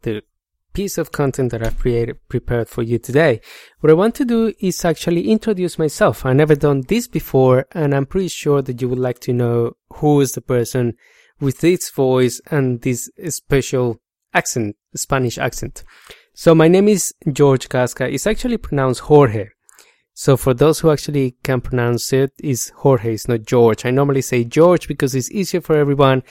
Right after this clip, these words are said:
and they don't need to actually practice it to talk to me. So, um, George is fine whenever you want to address me. Is,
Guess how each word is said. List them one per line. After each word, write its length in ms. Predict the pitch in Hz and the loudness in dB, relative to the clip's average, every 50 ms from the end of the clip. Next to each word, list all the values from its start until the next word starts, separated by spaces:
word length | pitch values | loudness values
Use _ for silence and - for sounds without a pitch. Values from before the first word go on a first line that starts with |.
| - - - - - - | -16 -16 -16 -14 -14 -8
and 260 | - 151 139 135 127 123 | -2 2 2 2 4 4
they 120 | 131 123 | 2 2
don't 160 | 123 131 127 | 2 2 2
need 160 | 131 123 - | 2 0 0
to 80 | - 139 | 0 0
actually 300 | 123 - - 135 127 117 | -2 -2 -2 -2 -2 0
practice 500 | - - 143 139 135 - - 139 120 - | 4 4 4 4 4 0 -4 -6 -4 -2
it 120 | 131 120 | -2 -2
to 140 | - - 131 | -2 -4 -6
talk 240 | - - 135 120 - | -2 0 0 0 0
to 100 | - 123 | 2 0
me. 140 | 110 104 - - - - - - - - _ _ _ _ | 0 0 0 -6 -12 -20 -20 -20 -20 -20 _ _ _ _
So, 380 | - - - 160 151 147 147 147 | -10 0 4 6 6 6 6 6
um, 580 | 143 143 143 143 143 139 139 143 147 151 135 | 6 4 4 4 2 2 0 -2 -4 -6 -2
George 380 | 131 165 170 170 175 160 - - | 4 8 8 10 10 8 4 0
is 140 | 147 - - | -4 -4 -2
fine 340 | - 135 127 127 123 123 117 - | 2 2 4 4 4 2 2 2
whenever 240 | 139 135 131 127 127 | 2 2 2 2 2
you 140 | 120 127 120 | 2 2 4
want 160 | 123 120 - | 4 4 4
to 80 | - | 2
address 340 | 120 - - 123 120 - - | 0 2 4 4 4 4 4
me. 220 | 123 120 120 117 - _ _ _ - - _ _ _ _ _ _ _ | 2 2 2 2 -2 _ _ _ -20 -20 _ _ _ _ _ _ _
Is, 480 | - 143 131 127 120 117 - - - - | 0 2 2 2 2 -2 -6 -14 -18 -20